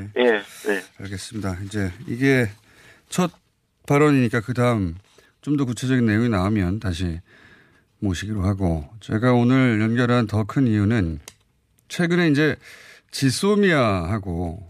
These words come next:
Speaker 1: 그리고
Speaker 2: 예.
Speaker 1: 방위비 분담금 관련해서
Speaker 2: 예.
Speaker 1: 어, 미국의 군부라고 표현해야 할까요?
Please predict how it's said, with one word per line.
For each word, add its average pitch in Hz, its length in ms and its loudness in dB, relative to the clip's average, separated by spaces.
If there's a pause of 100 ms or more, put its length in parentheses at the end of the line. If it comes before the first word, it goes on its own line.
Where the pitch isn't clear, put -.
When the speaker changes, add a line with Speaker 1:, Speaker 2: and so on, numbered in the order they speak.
(160)
Speaker 1:
그리고 120 500 0
Speaker 2:
예. 101 160 4
Speaker 1:
방위비 196 380 2
분담금 131 500 2
관련해서 98 720 -2 (640)
Speaker 2:
예. 95 300 -10
Speaker 1:
어, 107 380 2 (1200)
미국의 113 300 0
군부라고 120 540 2
표현해야 98 380 0
할까요? 87 560 -4